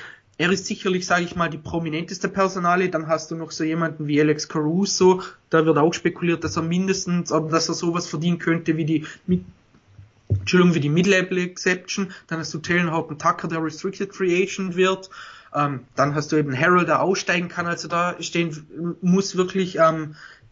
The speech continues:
äh, Rob Pelinka viel Arbeit leisten, denn eben der Kader war jetzt ja auch,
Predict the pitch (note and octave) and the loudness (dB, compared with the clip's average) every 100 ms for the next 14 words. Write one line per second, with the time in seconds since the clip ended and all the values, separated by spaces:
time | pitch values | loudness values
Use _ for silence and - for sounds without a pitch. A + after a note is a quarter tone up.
0 | - - _ _ C3 C3 A#2+ A#2+ G2+ - | -20 -20 _ _ 2 4 2 0 -4 -4
1 | E3 F3 F3+ F3 F#3 F3 D3+ F#3+ C#3 F3+ | -2 -2 0 2 0 -4 -2 0 4 4
2 | E3+ D3 C#3 F3 E3+ D3+ D#3 G#3+ F#3 D3+ | 2 0 0 -2 -6 -8 -2 0 0 -4
3 | - D3 E3+ D#3+ D3+ D3+ - C3+ C3+ F3 | 0 2 4 4 2 0 -6 -4 -2 -4